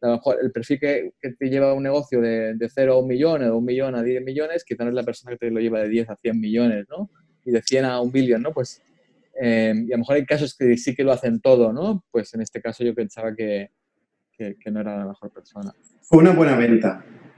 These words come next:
Speaker 2: ¿tú crees?
Speaker 1: Sí, sí, sí, yo creo que sí, sí, sí, sí.
Speaker 2: Oye, ¿cuál es tu siguiente proyecto?
Speaker 1: Pues, eh, educación, educación online es lo que estoy
Speaker 2: Ah, mira.
Speaker 1: está-, sí, esto es lo que
Speaker 2: Como
Speaker 1: estaba
Speaker 2: Smartick.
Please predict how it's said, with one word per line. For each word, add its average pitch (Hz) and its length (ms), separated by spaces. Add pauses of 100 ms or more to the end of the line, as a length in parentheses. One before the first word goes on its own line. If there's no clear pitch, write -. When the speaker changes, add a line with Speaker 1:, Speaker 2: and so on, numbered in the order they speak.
(120)
Speaker 2:
¿tú - 100
crees? - 520 (260)
Speaker 1:
Sí, 101 340 (140)
sí, 110 160
sí, 98 340
yo 110 160
creo 104 200
que 101 80
sí, - 160 (300)
sí, 107 80 (120)
sí, 104 60 (540)
sí. - 260 (120)
Speaker 2:
Oye, 165 180
¿cuál 165 140
es 170 100
tu 175 60
siguiente 143 260
proyecto? 135 440 (1200)
Speaker 1:
Pues, 139 680
eh, 117 220
educación, 135 640
educación 131 440
online 131 360
es 120 40
lo 123 100
que 123 60
estoy 113 800 (400)
Speaker 2:
Ah, 147 60
mira. 160 200
Speaker 1:
está-, - 380 (580)
sí, - 220
esto 117 180
es - 60
lo 139 80
que 139 80
Speaker 2:
Como 135 80
Speaker 1:
estaba 135 280 (120)
Speaker 2:
Smartick. - 360